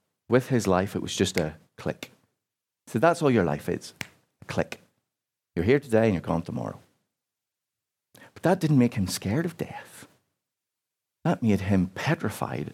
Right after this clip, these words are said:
of being bored. And so he said there were three things really that he was living for now. He was living for his own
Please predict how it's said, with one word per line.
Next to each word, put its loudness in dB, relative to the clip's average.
of -10
being -2
bored. -6
And 0
so 4
he 8
said 4
there 4
were 4
three 2
things 2
really 4
that 2
he 2
was 2
living 0
for -2
now. -2
He -2
was 2
living 2
for -2
his 0
own 2